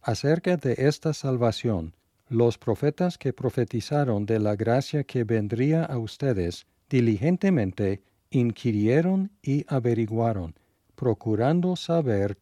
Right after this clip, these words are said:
qué persona o tiempo indicaba el Espíritu de Cristo dentro de ellos, al predecir los sufrimientos de Cristo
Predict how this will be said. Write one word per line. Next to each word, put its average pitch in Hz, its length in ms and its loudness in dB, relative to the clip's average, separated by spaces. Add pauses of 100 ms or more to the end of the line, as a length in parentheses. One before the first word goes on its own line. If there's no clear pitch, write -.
qué 147 180 2
persona 110 640 -2
o 127 140 0
tiempo 139 520 0
indicaba 135 760 0
el 117 160 0
Espíritu 156 640 0
de 151 140 0
Cristo 113 540 -4
dentro 120 540 0
de 110 260 -2
ellos, 95 460 -4 (280)
al 107 200 0
predecir 139 880 2
los 107 280 -2
sufrimientos 127 840 0
de 156 100 2
Cristo 98 540 -4